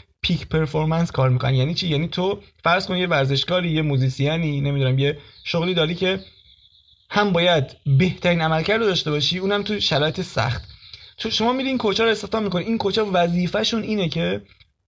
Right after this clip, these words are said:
کمک کنن به تو، تو بری تو این حالت فلو استیت، تو این حالت ریلکسیشن. و نکتهٔ جالبش می‌دونی چیه؟ وقتی اومدن این حالت رو بررسی کردن، دیدن اون لحظه اون ورزشکارا، اون آدما، فرکانس مغزشون توی حالت آلفاست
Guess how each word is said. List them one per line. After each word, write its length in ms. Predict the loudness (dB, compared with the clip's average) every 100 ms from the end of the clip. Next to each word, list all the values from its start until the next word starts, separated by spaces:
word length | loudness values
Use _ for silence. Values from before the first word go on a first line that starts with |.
| _ -4
کمک 320 | 0 0 0
کنن 260 | -2 -2 -2
به 60 |
تو، 100 | -2
تو 140 | -4 -4
بری 580 | 0 4 4 2 -2
تو 140 | -2 -2
این 100 | 0
حالت 320 | 0 0 -2
فلو 260 | -4 0 2
استیت، 480 | 0 0 0 0
تو 320 | -2 -18 -4 0
این 60 |
حالت 280 | 2 2 0
ریلکسیشن. 720 | 0 2 0 -2 -6 -6 -6 -14 -20 -20 _ _ _ -4
و 300 | 2 4 4
نکتهٔ 380 | 2 2 -2 0
جالبش 340 | 2 2 2
می‌دونی 160 | -2 -2
چیه؟ 180 | -2
وقتی 260 | 0 -2 -2
اومدن 240 | -2 -2
این 100 | 0
حالت 340 | 0 2 2 2
رو 60 |
بررسی 320 | 0 0 -2 -2
کردن، 380 | -2 0 0
دیدن 300 | -2 -2 -2 -8 -20 _
اون 180 | 0 2
لحظه 800 | 4 2 2 0 0 2 2 -2 -6 -2
اون 120 | 2
ورزشکارا، 680 | 4 2 2 -2 0 2 2
اون 180 | 2 0
آدما، 540 | 0 0 0 0 -2 -6 _ _ _ _ _ _ _ _ _ _ _
فرکانس 480 | 0 0 0 0 0
مغزشون 480 | 0 0 -2 -4 -4
توی 120 | -2
حالت 320 | 0 0 0
آلفاست 1000 | -2 0 0 -2 -2 0 -2 -6 _